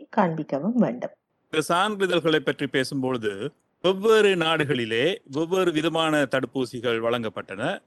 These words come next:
Speaker 2: இந்த தடுப்பூசிகள் எல்லாமே ஆஸ்திரேலியாவில் ஏற்றுக்கொள்ளப்படுகிறதா என்ற ஒரு கேள்வி எழுகிறது இல்லையா?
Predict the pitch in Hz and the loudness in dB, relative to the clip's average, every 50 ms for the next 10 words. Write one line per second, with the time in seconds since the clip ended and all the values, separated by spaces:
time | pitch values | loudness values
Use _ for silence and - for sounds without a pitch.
0 | _ _ _ 170 170 160 165 156 151 151 151 147 147 143 - 165 165 180 185 208 | _ _ _ -8 -2 0 2 2 4 2 4 2 2 2 2 0 0 0 0 0
1 | 202 190 - 190 180 165 160 165 175 180 180 180 180 196 196 180 165 147 135 131 | -2 -2 0 0 2 2 2 4 4 2 2 2 0 -2 -2 0 0 0 0 0
2 | 127 120 120 120 - - 147 139 - 170 160 156 147 139 135 139 127 127 127 123 | -2 -2 -2 -4 -2 -2 -4 0 0 0 0 2 2 2 2 0 -2 -4 -6 -6
3 | - - _ 147 160 170 - - 170 - 156 147 147 139 - 151 156 165 170 180 | -8 -14 _ -12 -12 -10 -8 -10 -2 -2 0 0 0 2 2 0 0 2 2 2
4 | 165 156 170 175 175 170 160 139 127 120 113 110 - 160 170 165 139 117 107 98 | 4 4 4 2 2 2 0 0 -2 -2 -4 -4 -2 -2 -2 -2 -2 -4 -4 -4
5 | 98 92 104 98 92 107 139 185 240 135 82 | -6 -10 -12 -12 -10 -10 -10 -6 -6 -8 -8